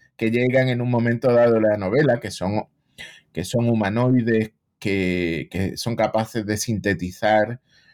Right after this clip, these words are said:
eh, de, de practicar la fotosíntesis, todos son resultados de un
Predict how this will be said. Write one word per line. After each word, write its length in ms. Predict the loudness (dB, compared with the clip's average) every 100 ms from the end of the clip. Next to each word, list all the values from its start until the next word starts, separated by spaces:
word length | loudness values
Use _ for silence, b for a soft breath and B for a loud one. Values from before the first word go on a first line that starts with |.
| b b _
eh, 800 | -6 -2 -2 -2 -2 -4 -8 -12 -4
de, 240 | -2 -2 -2
de 200 | -4 -4
practicar 540 | -2 -4 -4 -2 0
la 120 | 0 -2
fotosíntesis, 880 | -4 -6 -4 -2 0 -2 -4 -6 -8 B B B 0
todos 320 | 2 2 -2
son 240 | -4 -4
resultados 800 | -4 -4 -4 -2 -2 -2 -2 -2
de 240 | -2 0 2
un 400 | 2 0 -2